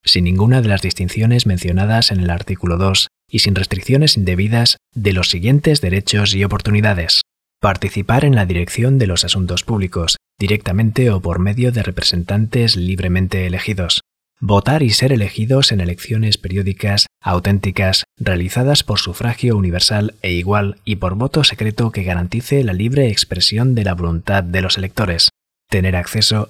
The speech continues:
en condiciones generales de igualdad, a las funciones públicas de su país. Igualdad ante la ley.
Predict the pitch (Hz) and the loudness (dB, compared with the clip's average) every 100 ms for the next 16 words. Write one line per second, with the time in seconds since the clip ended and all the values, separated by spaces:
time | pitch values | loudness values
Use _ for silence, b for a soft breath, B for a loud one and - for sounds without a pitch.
0 | _ 101 98 85 87 - 113 135 - 98 | _ -4 -2 -2 -4 -2 0 0 0 -2
1 | 90 98 101 92 87 85 87 98 98 - | -2 -2 -2 -4 -4 -4 -2 -2 -2 -6
2 | _ - 98 92 95 92 127 147 147 - | _ -4 -2 -2 -2 -4 0 2 0 -2
3 | 98 95 101 95 - 101 101 104 90 - | -4 -2 -2 -4 -2 -4 -2 -2 0 -4
4 | _ _ _ - 98 92 90 90 98 95 | _ _ _ -8 -2 0 0 0 0 0
5 | 92 90 92 101 98 | 0 0 -2 0 -2